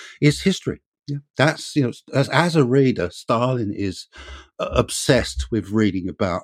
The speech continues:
the past, with reading about history, all different kinds of history. So in one way, you know, it's,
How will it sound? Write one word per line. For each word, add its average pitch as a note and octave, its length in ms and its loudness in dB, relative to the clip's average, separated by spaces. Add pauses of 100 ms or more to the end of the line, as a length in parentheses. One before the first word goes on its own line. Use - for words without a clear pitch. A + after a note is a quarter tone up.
(160)
the - 60 -6
past, D#2+ 440 -8
with F2+ 160 -6
reading F2+ 340 -2
about E2+ 380 -8 (300)
history, - 420 -4
all C#3+ 300 8
different A#2 400 0
kinds A2 580 0 (380)
of A2 180 0
history. - 380 2
So D#3 260 6 (240)
in D3+ 140 8
one F#3 160 8
way, D3+ 260 6 (140)
you C#3+ 60 6
know, - 140 6 (200)
it's, - 280 -8